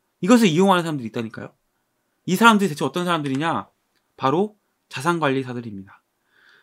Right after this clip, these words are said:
자산관리사를 찾아가는 대다수는 결국 가난해지는 재무 설계를 하게 됩니다. 자-, 자산관리사들 하는 말 대체 뭐가 있죠? 정기적으로 돈을 저축해서 뮤추얼 펀드나 보험이나 뭐 이런 거 가입하시고 시간이 흐르면은 그럼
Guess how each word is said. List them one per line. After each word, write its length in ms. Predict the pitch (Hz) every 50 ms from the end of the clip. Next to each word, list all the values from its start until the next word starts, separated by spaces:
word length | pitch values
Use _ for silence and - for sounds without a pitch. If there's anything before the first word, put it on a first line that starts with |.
| _ _
자산관리사를 800 | - 180 190 247 247 233 233 226 220 220 220 214 208 214 208 202
찾아가는 460 | - 208 220 240 220 214 208 196 180
대다수는 640 | 143 139 170 180 170 151 156 175 202 190 123 101 - _ _ _ _ _ _ _ _
결국 300 | - - 160 175 180 190
가난해지는 580 | - - 160 175 190 196 190 170 160 165 165 151
재무 280 | - 139 139 151 160
설계를 300 | 143 143 123 123 127 139
하게 180 | - - 196 208
됩니다. 420 | 165 117 101 98 95 - - _ _ _ _ _ _ _ _ _ _ _ _ _ _
자-, 240 | - - 196 208 -
자산관리사들 600 | - - 185 233 247 240 233 233 233 220 202 202
하는 120 | 208 233 233
말 160 | 220 196 156
대체 180 | - 143 -
뭐가 200 | 127 123 123 131 123
있죠? 240 | 113 - - 208 - _ _ _ _ - _ _ _ _ _ _ _
정기적으로 540 | - - 165 170 165 190 165 180 165 170 160
돈을 160 | 151 156 151
저축해서 760 | 143 143 143 - - - 160 147 147 143 143 139 139 139 135 - _ _ _ _ _ _ _ _ _ _
뮤추얼 340 | 143 143 147 - 180 160
펀드나 640 | 143 156 156 151 143 147 143 139 135 135 135 135 135 -
보험이나 580 | - 143 147 147 151 147 143 143 139 135 135 127
뭐 100 | 123 127
이런 120 | 131 139
거 60 | 135 135 - _
가입하시고 840 | - - 127 135 139 139 135 127 - - 131 120 127 127 131 127 127 - _ _ _ _ _ _ _ _ _
시간이 360 | _ - - 208 202 196 190
흐르면은 520 | 175 180 185 185 175 175 165 165 160 160 147
그럼 280 | 147 147 143 139 135